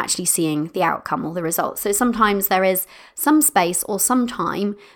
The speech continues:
between you doing a thing or aligning with a thing or locking it in energetically or taking some aligned action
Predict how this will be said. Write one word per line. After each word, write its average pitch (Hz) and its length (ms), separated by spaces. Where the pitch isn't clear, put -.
between 185 640
you 170 360
doing 262 360
a 254 40
thing 233 540
or 180 300
aligning 233 500
with 220 120
a 214 60
thing 214 400
or 160 120
locking 208 320
it - 100
in 214 160
energetically 208 720
or - 100
taking 214 400
some 208 140
aligned 196 280
action 196 360